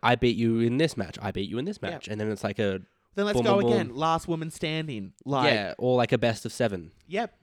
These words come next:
Speaker 2: And
Speaker 1: sort of
Speaker 2: then
Speaker 1: thing.
Speaker 2: you beat me, you can have a title shot against Rhea.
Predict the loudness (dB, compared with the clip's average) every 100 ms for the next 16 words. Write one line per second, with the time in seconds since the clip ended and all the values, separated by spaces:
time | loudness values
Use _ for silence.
0 | _ -4 0 0 0 -4 -4 -2 0 -2
1 | -2 -6 -6 -10 -8 -6 -6 -8 -8 -10
2 | -10 -10 -10 -10 -8 -10 -8 -10 -10